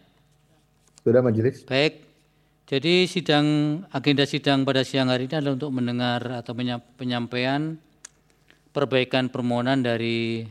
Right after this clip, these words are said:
Speaker 2: pemohon. Oleh karena itu, siapa yang ingin menyampaikan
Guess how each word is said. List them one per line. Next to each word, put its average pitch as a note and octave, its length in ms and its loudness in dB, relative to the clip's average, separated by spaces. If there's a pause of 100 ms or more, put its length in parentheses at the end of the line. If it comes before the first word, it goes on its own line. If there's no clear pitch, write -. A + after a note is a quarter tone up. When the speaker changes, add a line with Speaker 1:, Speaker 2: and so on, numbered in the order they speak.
(440)
Speaker 2:
pemohon. A#2 640 -4 (1200)
Oleh C3+ 160 0
karena C3 240 0
itu, D#3 160 -6
siapa C#3 320 -2
yang C3+ 120 0
ingin C3 80 -2
menyampaikan C3 840 -4